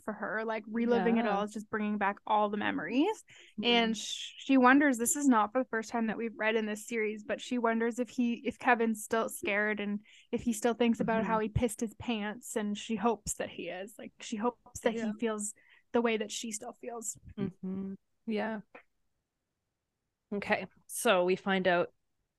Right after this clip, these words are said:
Speaker 2: a little more about Mateo's bigger sister, who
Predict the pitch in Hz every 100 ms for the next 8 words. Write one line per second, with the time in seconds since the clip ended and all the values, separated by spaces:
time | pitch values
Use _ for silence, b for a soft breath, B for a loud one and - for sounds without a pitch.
0 | - 185 185 190 202 196 - 202 226 262
1 | 359 415 202 80 160 160 143 - 175 -
2 | 185 90 95 185 - - 170 170 - 165
3 | - - - 202 262 320 B B B -
4 | 208 185 175